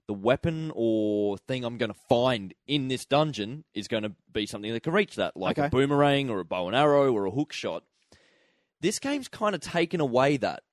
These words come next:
Speaker 1: because you're pretty much given access to every weapon straight away. You rent them.
Speaker 2: Okay.
Speaker 1: If you die,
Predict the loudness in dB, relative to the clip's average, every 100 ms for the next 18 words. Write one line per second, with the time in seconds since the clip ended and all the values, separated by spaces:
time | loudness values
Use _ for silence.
0 | _ -8 0 0 0 -4 2 2 2 -4
1 | -2 -4 -6 -6 -4 -6 -6 -6 -6 -6
2 | -6 -4 -8 -2 -4 -2 -4 0 -2 -2
3 | -8 -10 -14 -2 0 2 2 2 0 -4
4 | _ _ -8 -8 -6 -4 -4 -4 -12 -14
5 | -16 _ _ _ _ -12 -8 -8 -6 -6
6 | -2 -4 -4 -8 4 6 8 6 2 -2